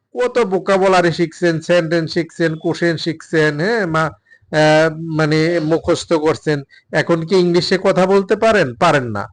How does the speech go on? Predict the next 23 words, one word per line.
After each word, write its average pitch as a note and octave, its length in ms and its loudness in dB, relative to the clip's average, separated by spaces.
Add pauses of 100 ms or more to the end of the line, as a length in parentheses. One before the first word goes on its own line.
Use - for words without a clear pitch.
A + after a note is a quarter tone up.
(340)
এত G#3 260 0
পড়ার F3+ 500 2
দরকার D#3+ 360 2
নাই, C3 360 -4 (360)
এত F#3+ 260 0 (300)
মানে D#3+ 560 0 (340)
জানতে F#3 480 2
হবে, C3 300 2
আপনি D3+ 360 -2
ইন্সপায়ার্ড F#3 880 2
হতে - 240 0
হবে A#2 280 2
আগে B2 380 0 (400)
যে C#3+ 180 -4 (160)
কিভাবে A#3 480 2
শিখলে, E3 560 -2 (140)
কি A#3+ 200 -2
শিখলে F3 440 -2
ইংলিশে D#3 460 2
আমি C3+ 200 0
কথা B2+ 280 -2
বলতে A#2 300 -4
পারবো। C3 420 -10